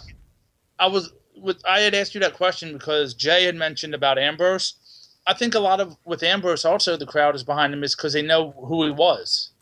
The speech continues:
you know, back in the Indies, and he had that hype coming in, and it was, "When is he gonna come in?" Now they, you know, then he came in, he debuted, and he was with the Shield, and people were kinda waiting for him to break out. Remember, he had that, like,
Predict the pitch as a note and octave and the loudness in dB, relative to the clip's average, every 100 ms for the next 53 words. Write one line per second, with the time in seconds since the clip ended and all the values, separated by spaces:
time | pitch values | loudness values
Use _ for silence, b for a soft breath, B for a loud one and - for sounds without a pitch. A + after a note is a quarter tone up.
0 | - D3+ C#3 D3+ C#3 D3 C#3+ F3 D#3 C3+ | -4 0 4 4 2 -2 -4 -4 -2 -4
1 | B2 C3+ B2+ B B F3 C3+ F3+ F3 D#3+ | -4 -8 -10 B B -6 2 2 4 2
2 | - F#3+ G3 - E3 D3+ D#3 G3+ F#3+ D#3 | 2 0 0 -2 -8 -6 -2 0 0 -2
3 | D3 C#3 C3+ D#3+ D#3+ D3 D#3+ D3 D#3+ D#3 | -6 -6 -6 -6 -6 -4 -4 -2 0 2
4 | F3 F#3 D#3 B2+ B B B - D3+ D3+ | 4 4 2 -4 B B B -2 2 4
5 | D3 C#3+ - D#3+ D3 D#3+ D#3+ - E3 D#3+ | 2 -2 -6 -4 0 0 -2 -2 -2 -2
6 | D#3+ D3+ C#3+ C3+ D3+ F#3+ F#3 C#3 C#3 C#3+ | -4 -2 -4 -4 -2 0 2 0 -2 -4
7 | C3 C#3 - - G#3 G#3 F3+ C#3+ C#3 F3+ | -4 -6 -2 0 4 4 4 2 -2 -4
8 | E3 E3 D#3+ D#3+ D3 E3 E3+ - D3 D3+ | 0 -2 2 0 2 0 -2 -6 -4 -2
9 | D3 C3 C3+ B2+ F#3 F3+ F#2+ _ _ B | -4 -2 -2 0 0 2 -2 _ _ B
10 | B B _ E3 F3+ G#3+ F3 A3 A#3 F#3+ | B B _ -6 -2 0 0 0 0 2
11 | F3 E3+ D3 | 2 2 -2